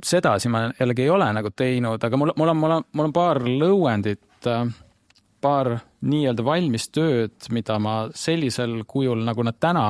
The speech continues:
on, ei, ei taha nagu isegi avalikkuse ette tuua, aga ma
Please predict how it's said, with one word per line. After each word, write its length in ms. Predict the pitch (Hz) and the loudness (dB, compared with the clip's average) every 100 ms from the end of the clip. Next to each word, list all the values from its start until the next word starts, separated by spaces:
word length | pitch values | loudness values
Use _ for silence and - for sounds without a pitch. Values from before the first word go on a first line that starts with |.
| 104 | 2
on, 160 | 104 107 | 0 -2
ei, 380 | 120 117 113 113 - | -2 -2 -2 -4 -6
ei 140 | 113 113 | -4 -4
taha 460 | - 143 139 110 | -2 0 2 0
nagu 480 | 107 107 - 110 110 117 _ _ _ - | 0 -4 -4 -4 -2 -4 _ _ _ -4
isegi 220 | 123 123 | -2 2
avalikkuse 520 | 151 185 160 175 175 | 4 4 2 0 0
ette 160 | 170 180 | 0 0
tuua, 340 | 170 170 170 165 - - - - - - | 0 2 2 0 -4 -20 -20 -20 -20 -6
aga 160 | - | -2
ma 80 | 131 | 0